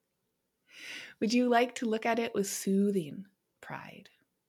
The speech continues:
All of these lenses in which you can be looking at your life experience are ways to call into yourself.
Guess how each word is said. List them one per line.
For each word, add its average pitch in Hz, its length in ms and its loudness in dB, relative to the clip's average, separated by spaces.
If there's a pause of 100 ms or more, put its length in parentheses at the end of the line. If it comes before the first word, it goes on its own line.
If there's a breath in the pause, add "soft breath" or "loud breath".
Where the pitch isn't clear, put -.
(1500 loud breath)
All 269 560 2
of 175 180 0
these 202 300 0
lenses 170 800 -2
in 175 240 -4
which 175 260 -2
you 180 80 -2
can 185 160 -4
be 170 160 -2
looking 165 480 -4
at 233 300 -4 (100)
your 196 480 2
life 180 320 -2
experience 170 1120 -6 (880 loud breath)
are 196 200 4
ways 190 500 4
to 190 100 -4
call 190 640 -2
into 175 400 -4
yourself. - 460 -14